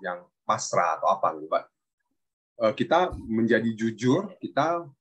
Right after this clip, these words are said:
lebih ke belajar untuk melihat apa adanya dari diri kita saat ini, sehingga pas saya mampu melihat apa adanya dari diri saya, saya akan lebih mampu, eh,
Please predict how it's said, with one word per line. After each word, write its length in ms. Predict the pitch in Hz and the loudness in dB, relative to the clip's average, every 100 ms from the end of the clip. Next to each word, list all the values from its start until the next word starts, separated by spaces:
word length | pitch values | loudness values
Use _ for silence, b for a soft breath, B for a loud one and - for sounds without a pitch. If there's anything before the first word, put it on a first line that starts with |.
| _ - | _ -10
lebih 320 | 117 113 - | -6 0 0
ke 80 | - | 2
belajar 640 | 117 107 107 107 104 135 127 | 0 2 4 4 4 2 0
untuk 240 | 113 117 | -4 -4
melihat 320 | 104 101 139 | -2 -2 -4
apa 380 | - - - 98 | -4 -4 -4 -4
adanya 480 | 92 82 - 87 - _ - | -6 -8 -10 -16 -16 _ -4
dari 320 | 98 101 98 | -2 -2 -4
diri 240 | 95 98 | -6 -6
kita 320 | - 95 92 95 | -6 -10 -8 -6
saat 240 | - 85 92 | -4 -4 -6
ini, 400 | 85 82 117 139 _ _ _ _ _ _ _ - | -10 -10 -10 -12 _ _ _ _ _ _ _ 2
sehingga 320 | 120 131 - | 4 6 6
pas 160 | 139 | 6
saya 220 | 135 143 123 | 4 4 2
mampu 260 | 120 131 | 0 -2
melihat 320 | 117 107 120 | -2 -2 -4
apa 320 | - 107 - 98 | -6 -4 -2 0
adanya 480 | 120 170 202 87 82 - _ _ - | 2 0 0 -8 -10 -16 _ _ -4
dari 240 | 98 104 101 | -2 -2 -4
diri 240 | 104 151 | -6 -4
saya, 400 | 156 - 95 90 | 0 0 -2 -4
saya 240 | - 196 | 0 0
akan 320 | - 147 143 139 | 2 2 4 4
lebih 320 | 131 135 135 | 4 6 6
mampu, 320 | 139 147 - | 4 -2 -4
eh, 160 | 131 | -2